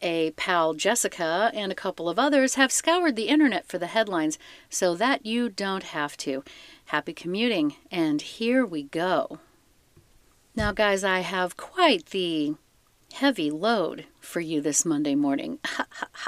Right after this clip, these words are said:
And our first article comes from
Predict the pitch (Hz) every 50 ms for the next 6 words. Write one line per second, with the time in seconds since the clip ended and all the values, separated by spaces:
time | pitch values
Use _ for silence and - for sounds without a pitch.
0 | - _ - - - - - - - - - - - _ - 247 262 262 254 247
1 | 254 247 - - 381 403 - - - 233 247 240 233 - - 175 160 - - -
2 | - 320 339 311 240 185 156 160 160 - - - - _ _ - - - 277 269
3 | 240 190 165 160 -